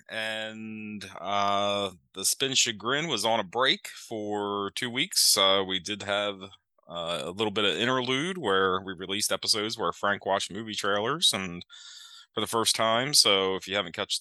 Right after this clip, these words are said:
caught those yet, you can go back and look at 'em. But we were back on track with episode forty-one, and the category that, from a couple weeks ago was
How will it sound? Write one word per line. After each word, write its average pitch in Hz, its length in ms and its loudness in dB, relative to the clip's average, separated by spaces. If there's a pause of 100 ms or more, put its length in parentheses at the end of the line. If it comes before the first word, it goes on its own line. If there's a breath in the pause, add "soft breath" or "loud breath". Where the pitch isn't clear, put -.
caught 104 220 0
those 98 240 -2
yet, 117 200 0
you 110 80 -6
can 95 80 -6
go 95 100 -2
back 95 200 0
and 90 80 -8
look 98 140 -6
at 95 200 4
'em. 120 120 -4
But 95 140 -4
we 98 100 -6
were 92 120 -2
back 95 280 2
on 92 140 -4
track - 380 -2
with 92 120 -6
episode 95 440 0
forty-one, 104 720 0
and 95 240 -2
the 87 60 -6
category 117 880 -2
that, - 140 -12 (240)
from 90 340 -8
a - 80 -10
couple 98 240 -8
weeks 104 220 -2
ago 117 280 0
was 98 600 2